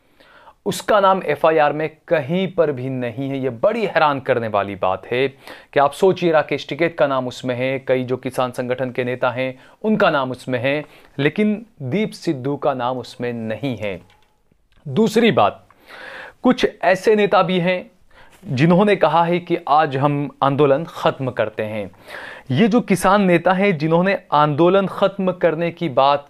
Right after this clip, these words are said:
की है, इसे लेकर कई सवाल उठ रहे हैं, क्योंकि जो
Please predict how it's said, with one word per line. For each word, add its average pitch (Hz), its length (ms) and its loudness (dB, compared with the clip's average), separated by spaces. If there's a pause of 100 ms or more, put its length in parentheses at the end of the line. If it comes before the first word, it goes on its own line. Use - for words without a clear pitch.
(160)
की 139 400 -6
है, 120 400 4 (680)
इसे 233 280 2
लेकर 220 380 4 (160)
कई 185 200 2
सवाल 139 480 2
उठ - 220 -6
रहे 104 160 0
हैं, 156 220 -2
क्योंकि 196 680 0 (400)
जो 156 260 4